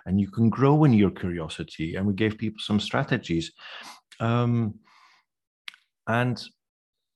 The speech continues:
three months after those sessions, we checked in with people and we asked, "Did you learn something, or did you start looking at the world slightly differently? Are you a bit more curious?" An overwhelming number of those people said yes.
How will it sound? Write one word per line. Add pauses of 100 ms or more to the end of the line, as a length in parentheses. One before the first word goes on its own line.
(280)
three
months
after
those
sessions,
we
checked
in
with
people
and
we
asked, (800)
"Did
you
learn
something,
or
did
you (440)
start
looking
at
the
world
slightly
differently?
Are
you
a
bit
more
curious?" (300)
An
overwhelming
number
of
those
people
said
yes.